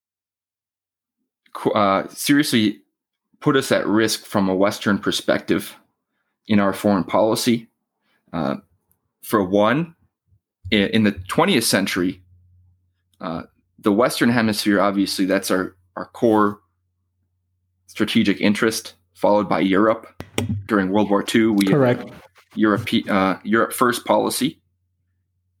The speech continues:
Speaker 1: uh, followed by Northeast Asia and the Persian Gulf. Today, with the rise of China,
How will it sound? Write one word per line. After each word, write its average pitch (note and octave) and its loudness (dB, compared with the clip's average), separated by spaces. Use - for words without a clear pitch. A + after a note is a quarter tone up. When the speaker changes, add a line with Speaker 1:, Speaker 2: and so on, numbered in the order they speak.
Speaker 1:
uh, F2 -4
followed G2+ 0
by F2+ 2
Northeast G#2+ 0
Asia A2 2
and G2+ 2
the F2+ -2
Persian F#2+ -2
Gulf. - -4
Today, C3+ 0
with A2 -2
the F#2+ 2
rise G#2+ 0
of F#2 -6
China, A#2+ -2